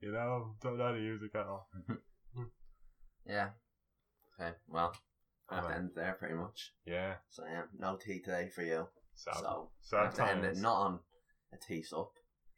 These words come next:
Speaker 2: which is probably better off because that's a bit weird. <laughs>
Speaker 1: Ah, well, you know.
Speaker 2: A strange tradition for a strange person.
Speaker 1: Yeah,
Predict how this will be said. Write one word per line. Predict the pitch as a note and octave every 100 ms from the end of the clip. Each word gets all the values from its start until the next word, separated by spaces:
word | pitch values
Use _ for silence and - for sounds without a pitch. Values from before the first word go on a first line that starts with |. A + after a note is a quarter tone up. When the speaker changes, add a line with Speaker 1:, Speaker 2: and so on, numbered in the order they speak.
| _ _ G2
Speaker 2:
which | F#2 F2
is | E2
probably | G#2+ F#2
better | E2+ E2+ E2
off | E2 E2+ -
because | F2 E2+ D#2+
that's | D#2+ D#2+
a |
bit | E2 D#2+
weird. | D#2+ D#2+ -
<laughs> | - - _ _ _ _ -
Speaker 1:
Ah, | F#2+ G2+ F#2
well, | G2+ G#2+ G#2+
you | G#2 G2+
know. | A2 A#2 - _ _ _ - -
Speaker 2:
A | G#2
strange | - A#2+ A#2+ A2+ -
tradition | - G#2 G#2+ G#2
for | G2
a | F#2+
strange | F#2 - - F#2+ F#2+ F#2
person. | - F2+ F2 E2 D#2+ E2
Speaker 1:
Yeah, | A2 A2+ A#2+